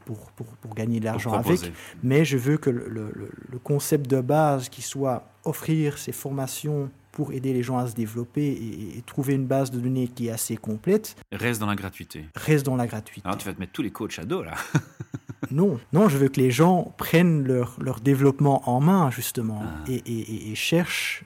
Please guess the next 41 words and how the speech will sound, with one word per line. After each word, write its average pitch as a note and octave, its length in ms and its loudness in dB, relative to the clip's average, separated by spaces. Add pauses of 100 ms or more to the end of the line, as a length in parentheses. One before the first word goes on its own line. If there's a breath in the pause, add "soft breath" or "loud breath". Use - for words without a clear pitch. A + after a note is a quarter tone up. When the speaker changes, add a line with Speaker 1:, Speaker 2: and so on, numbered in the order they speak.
Speaker 1:
bah, - 80 -12 (300)
trouvent G#3+ 280 4
les C#3 120 4
bonnes C3 200 2
personnes, F3+ 420 0
parce D#3 140 -2
que D3 100 -2 (580 loud breath)
j'ai - 100 -2
déjà C3+ 160 2
remarqué, D#3+ 560 4
d-, - 140 -8 (260)
déjà C#3+ 340 4
dans C#3 180 4
les, B2+ 160 2
les, C3 220 0
les B2+ 140 -2
formations D#3 460 0
qui D3+ 100 0
sont D3+ 220 0
rajoutées C3+ 500 2
aujourd'hui, B2+ 480 2
donc D3 160 0
ça B2+ 80 -4
fait A#2+ 140 -2
deux B2+ 120 0
semaines B2+ 260 0
qu'on A#2+ 180 0
en, B2 340 0
qu'on B2+ 180 -2
est B2+ 120 2
live, C#3+ 400 2
on B2 100 0
a A#2 80 2
déjà A#2 140 -4
cent B2+ 180 -4
cinquante A#2 420 -4
formations A#2 520 -6
qui - 120 -12
ont G#2 100 -4
été G2 200 -10
ajoutées, A#2 380 -2